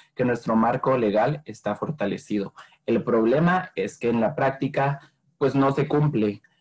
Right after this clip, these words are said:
y no se llevan a cabo estas, eh, políticas. Te podría mencionar, por ejemplo, específicamente, eh, la Carta Acuerdo Prevenir con Educación, eh, el Planea,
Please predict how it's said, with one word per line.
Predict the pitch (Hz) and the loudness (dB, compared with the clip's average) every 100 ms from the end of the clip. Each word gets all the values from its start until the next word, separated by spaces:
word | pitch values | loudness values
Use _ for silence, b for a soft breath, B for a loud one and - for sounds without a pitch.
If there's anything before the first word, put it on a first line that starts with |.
| _ _ _ - | _ _ _ -2
y | 117 | 2
no | 113 113 | 2 2
se | 131 113 | 0 0
llevan | 113 120 127 123 | 2 4 4 2
a | 101 | 0
cabo | - 110 120 127 110 | 0 -2 2 2 2
estas, | 107 - 110 107 - - | 0 -2 0 0 -4 -6
eh, | 98 92 - | -4 -4 -4
políticas. | 104 101 101 92 - 101 - | -2 -2 -4 -6 -6 -8 -8
Te | - 90 | -6 -2
podría | 110 110 113 123 | 0 2 2 2
mencionar, | 131 - 113 113 117 120 | 2 0 -2 0 -2 -2
por | - 107 | -4 -2
ejemplo, | 101 113 110 113 | -2 -4 -2 -2
específicamente, | 110 98 - 110 - 165 160 131 135 131 B B B B - | -2 -8 -6 -6 -4 -2 0 0 0 -4 B B B B -2
eh, | 110 107 | 0 2
la | 110 110 107 | 2 0 0
Carta | 117 113 120 | -2 -2 -2
Acuerdo | 110 - 120 117 117 | -4 0 2 2 0
Prevenir | 110 107 104 104 | 0 0 0 -2
con | - 107 | -2 -2
Educación, | 104 101 - - 117 120 147 151 B B B _ | -2 -4 -8 -4 0 0 0 -4 B B B _
eh, | 110 104 104 - - | -2 -2 -2 -6 -2
el | 113 107 | -2 0
Planea, | 113 107 110 123 113 131 180 | 0 2 2 2 2 0 -4